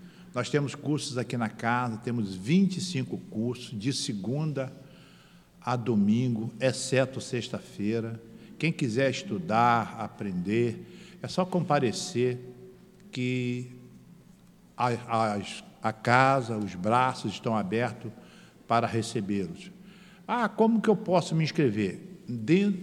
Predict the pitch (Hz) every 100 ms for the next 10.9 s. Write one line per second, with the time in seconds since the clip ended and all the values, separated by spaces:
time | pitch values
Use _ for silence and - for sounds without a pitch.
0 | - - - 139 160 185 233 190 143 135
1 | - 147 147 127 147 151 185 208 190 160
2 | 160 - 120 127 143 127 147 147 - 131
3 | 131 - 110 113 110 107 - - - -
4 | 123 120 117 135 131 135 127 117 123 -
5 | 123 123 117 - - - - 143 156 156
6 | 147 160 170 170 120 143 139 131 175 165
7 | 131 156 123 95 - - - - - 127
8 | 123 117 110 117 147 156 160 160 - -
9 | - - - - - 95 123 - 160 160
10 | 156 156 - 98 101 107 127 147